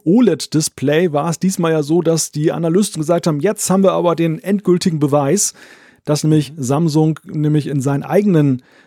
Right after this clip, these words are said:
äh, Geschäftszahlen gesagt hat, sie würden weniger oled-Displays produzieren, was man leider übersehen hat. Samsung braucht die augenscheinlich auch selber und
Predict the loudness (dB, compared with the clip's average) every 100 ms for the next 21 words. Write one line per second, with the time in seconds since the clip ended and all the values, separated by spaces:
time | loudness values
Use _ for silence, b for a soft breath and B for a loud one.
0 | b -2 -2 0 -2 -4 -2 -2 0 0
1 | -2 -2 -4 -2 -4 -2 -2 0 0 0
2 | 0 2 2 2 0 0 2 2 0 -2
3 | -4 -4 0 2 2 0 -6 -12 _ _
4 | _ -2 0 0 0 -2 2 4 2 0
5 | _ _ _ -6 -2 0 2 2 2 0
6 | 2 2 2 -2 -6 -12 -4 -2 0 -2
7 | 0 0 0 -4 -2 -2 -2 -2 2 2
8 | 2 0 0 -4